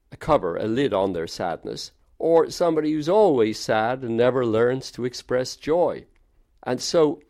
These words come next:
as the client is educated about the value, the importance, and the role of feelings,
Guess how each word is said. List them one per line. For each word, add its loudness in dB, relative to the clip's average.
as 2
the -14
client -2
is -6
educated -2
about -4
the -8
value, -4
the -12
importance, -2
and -10
the -6
role 0
of -8
feelings, -8